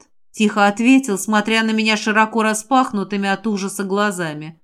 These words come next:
"И что это такое? Вчера вроде пугливым не был".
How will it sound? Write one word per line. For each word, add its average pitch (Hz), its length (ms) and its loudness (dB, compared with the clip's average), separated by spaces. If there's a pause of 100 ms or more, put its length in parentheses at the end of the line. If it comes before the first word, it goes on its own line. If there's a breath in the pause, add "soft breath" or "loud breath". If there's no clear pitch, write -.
(440)
"И 175 60 -6
что - 260 -2
это 190 180 0
такое? 185 640 -2 (260)
Вчера 277 400 4
вроде 240 300 2
пугливым 214 600 2
не 226 180 2
был". 247 340 -2